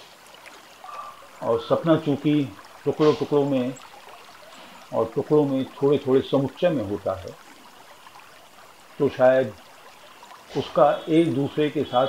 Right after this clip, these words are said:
में उस तरह का संबंध नहीं बनता, सपना को इसीलिए सिलसिला नहीं होता है।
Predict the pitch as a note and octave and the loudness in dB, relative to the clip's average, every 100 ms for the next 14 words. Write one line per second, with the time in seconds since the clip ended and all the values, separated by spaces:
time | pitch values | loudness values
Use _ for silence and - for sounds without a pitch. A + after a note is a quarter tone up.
0 | C3+ C#3 C#3+ - C3+ C3+ B2 - B2 B2+ | 0 -2 -4 0 0 2 0 -2 -2 -2
1 | B2 G#2+ G#2 E3+ A#2+ F#2+ G2 F#2 - - | -2 -4 -4 -4 -4 -6 -8 -8 -10 -20
2 | - - - - - - B2 C#3 C3+ C3 | -20 -20 -20 -20 -20 -10 -8 -2 -2 2
3 | B2+ A#2+ - A#2+ B2 A#2+ - A#2 - C3+ | 0 0 0 0 0 0 -4 -10 -10 -4
4 | E3+ C#3+ G#2+ G2+ F#2 - F#2 - | -2 -2 -6 -8 -10 -10 -12 -12